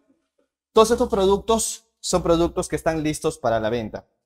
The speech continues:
Ahora, si tú eres de repente un músico y quieres dedicarte al mundo de la música o te apasiona la música,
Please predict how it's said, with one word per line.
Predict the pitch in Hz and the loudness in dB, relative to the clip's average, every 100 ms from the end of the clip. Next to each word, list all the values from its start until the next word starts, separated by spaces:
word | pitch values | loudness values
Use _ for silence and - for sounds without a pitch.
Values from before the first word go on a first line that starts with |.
| - | -2
Ahora, | 127 131 | 0 0
si | 113 131 | -4 -8
tú | - | -4
eres | 180 190 | -2 -2
de | 165 | -2
repente | 135 131 143 143 | -4 -4 -8 -8
un | 156 | -6
músico | 190 240 - 127 - 127 170 _ _ | -2 -4 -4 -8 -4 -6 -6 _ _
y | 113 | -20
quieres | - 143 143 | -6 -4 -2
dedicarte | 151 120 - 143 135 147 - | -2 -4 -2 -2 0 -8 -6
al | 113 | -8
mundo | 107 120 131 139 | -6 -6 -4 -2
de | 120 | -2
la | 107 | -2
música | 175 156 127 110 | -4 -6 -8 -8
o | |
te | 104 | -6
apasiona | 107 110 - 175 170 | -8 -8 -8 -8 -6
la | 147 | -6
música, | 170 - 123 139 - | -8 -10 -8 -8 -8